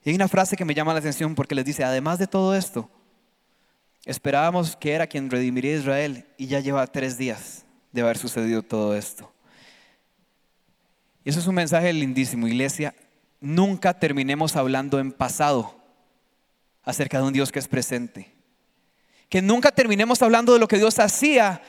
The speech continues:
o de cómo Dios era o de lo que Dios hizo o de cómo me respondía o de cómo escuchaba mis oraciones, como si ya no lo hiciera.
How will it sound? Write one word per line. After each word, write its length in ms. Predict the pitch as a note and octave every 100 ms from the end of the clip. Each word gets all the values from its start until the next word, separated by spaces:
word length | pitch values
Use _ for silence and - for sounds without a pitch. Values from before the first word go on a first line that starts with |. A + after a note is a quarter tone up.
| -
o 120 | - A3
de 120 | A3+
cómo 220 | B3+ A#3+
Dios 300 | A#3+ C4+ -
era 580 | - C#4 C4 F3 C#3+ - - - _
o 100 | F#3+
de 60 | A3+
lo 80 | B3
que 100 | B3+
Dios 280 | C#4+ - -
hizo 500 | C4+ D4+ G3+ C#3 - - _
o 120 | F#3+
de 80 | A3+
cómo 240 | B3 A#3+ B3
me 80 |
respondía 720 | A3+ A3+ A3 G#3 G3+ B3 G#3 - -
o 100 | A3
de 100 | G#3+
cómo 200 | A#3+ D4
escuchaba 600 | - B3 - C4 D4 C4
mis 200 | A3 A3
oraciones, 840 | G#3 F#3 G3 A3+ G3 B2+ - - _ _ _ _ -
como 160 | G3+
si 140 | G3+ G3
ya 140 | G#3+
no 80 | A3+
lo 80 | A3
hiciera. 440 | - A3 D#3